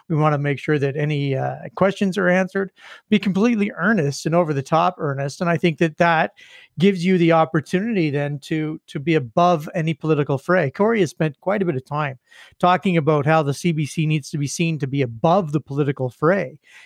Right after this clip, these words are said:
And again, as much as it pains me to, to agree with him, I find myself, just in this one instance, uh, thinking that he may, in fact, be correct. <laughs> So,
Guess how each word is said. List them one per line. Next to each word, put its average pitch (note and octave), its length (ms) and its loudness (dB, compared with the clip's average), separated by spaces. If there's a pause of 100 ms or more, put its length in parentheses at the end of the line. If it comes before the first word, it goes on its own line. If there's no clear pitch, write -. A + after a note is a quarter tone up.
(140)
And E3+ 380 2
again, F3+ 400 2
as C#3+ 140 -4
much G#3 200 2
as D#3 120 -4
it D3+ 100 -4
pains E3 300 -2
me C#3+ 100 -6
to, C#3+ 460 -6
to C3+ 400 -8
agree F3 320 4
with G#3 180 -2
him, B2 60 -18 (520)
I D3+ 140 2
find F3+ 320 2
myself, D3+ 600 0
just A#3+ 200 0
in G#3+ 100 4
this F#3 180 2
one F3 180 4
instance, D3 640 -4 (380)
uh, D3 220 4
thinking F3+ 340 2
that E3+ 140 4
he D#3+ 100 2
may, D#3+ 340 2
in D#3 120 -2
fact, D#3 320 -2
be D3+ 100 -2
correct. C#3+ 680 -6
<laughs> - 400 -20
So, - 300 0